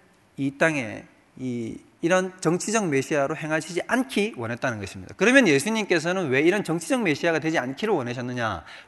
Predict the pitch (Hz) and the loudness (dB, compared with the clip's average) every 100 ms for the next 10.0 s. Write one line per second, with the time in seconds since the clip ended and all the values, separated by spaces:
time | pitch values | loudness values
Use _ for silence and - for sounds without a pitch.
0 | - 143 165 220 - 151 147 160 180 165 | -6 2 6 6 4 0 2 2 2 0
1 | 165 185 160 147 185 185 180 - 165 160 | -2 0 -2 -4 -4 -4 -4 -8 -8 -6
2 | 147 139 147 139 135 151 - - - - | -4 0 0 0 -2 -2 -6 -18 -20 -4
3 | 202 196 196 - 117 147 165 240 175 123 | -2 2 0 2 2 2 0 2 2 0
4 | 139 185 180 220 220 202 120 117 135 135 | -4 -4 2 4 4 2 0 -2 -2 -4
5 | 143 139 - - _ _ _ _ _ _ | -4 -10 -14 -20 _ _ _ _ _ _
6 | - 120 151 214 151 165 139 92 - - | -4 -2 0 0 0 0 0 -4 -14 -20
7 | - - - - _ _ - 165 226 226 | -20 -20 -20 -20 _ _ -2 0 2 2
8 | 233 - 170 185 185 - _ _ - 214 | 2 0 0 0 -4 -12 _ _ -2 2
9 | 233 202 180 - 214 214 - 185 - | 2 2 0 2 2 2 2 0 -2